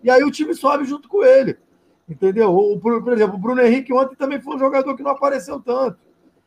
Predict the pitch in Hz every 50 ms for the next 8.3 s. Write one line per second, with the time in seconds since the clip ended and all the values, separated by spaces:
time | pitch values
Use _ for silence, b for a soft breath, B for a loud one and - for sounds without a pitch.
0 | _ _ _ _ _ _ - - 240 240 - 233 220 208 202 202 196 220 269 277
1 | 269 262 - 277 254 247 240 233 269 269 247 269 320 349 - 320 262 214 156 170
2 | 180 170 165 165 - 220 220 220 226 226 220 233 226 - 254 226 220 190 180 190
3 | 233 302 302 - - _ _ _ _ _ _ _ _ _ _ - 220 240 247 214
4 | 240 262 - - - 320 240 190 170 151 - - - - 233 226 208 190 233 254
5 | 233 - - 247 262 254 254 - 151 139 - - - - - - - 185 180 175
6 | 233 254 233 254 269 269 240 240 269 277 - 339 320 311 - 202 202 196 165 -
7 | - - - - - - - - _ _ _ _ _ - 359 - 320 359 359 247
8 | - 262 240 240 233 220